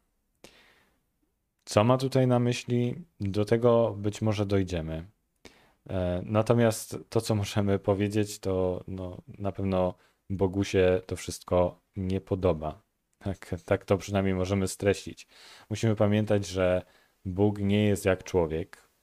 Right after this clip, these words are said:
On się nie zmienia, a to znaczy, że nie ulega emocjom, nie ulega gniewowi. Miłosierdzie, e, w Bogu, w Bogu jako Bogu, e,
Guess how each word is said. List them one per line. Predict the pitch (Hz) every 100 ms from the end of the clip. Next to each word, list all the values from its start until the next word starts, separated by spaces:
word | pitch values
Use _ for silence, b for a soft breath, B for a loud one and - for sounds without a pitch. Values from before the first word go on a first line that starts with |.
| -
On | 90 85
się | - 87
nie | 90
zmienia, | 101 101 98 87 82 85 98
a | 90
to | 95
znaczy, | 90 92 87 95 90 92 b b b _
że | 92
nie | 98
ulega | 104 113 107 104
emocjom, | 101 98 92 - 87 80 85 - -
nie | 101 98
ulega | 98 95 95 92 90 -
gniewowi. | 98 98 95 98 87 92 87 92 113 b b b b b 95
Miłosierdzie, | 95 101 104 - 110 104 98 98 101 107 - - -
e, | 95 90 87 87 87 - _ -
w | 95 87
Bogu, | 101 98 90 90 95 107 - _ _ -
w | 85
Bogu | 82 95 92 92
jako | 98 95 90
Bogu, | 82 80 76 85 101 b b b b b _ - -
e, | 85 85 85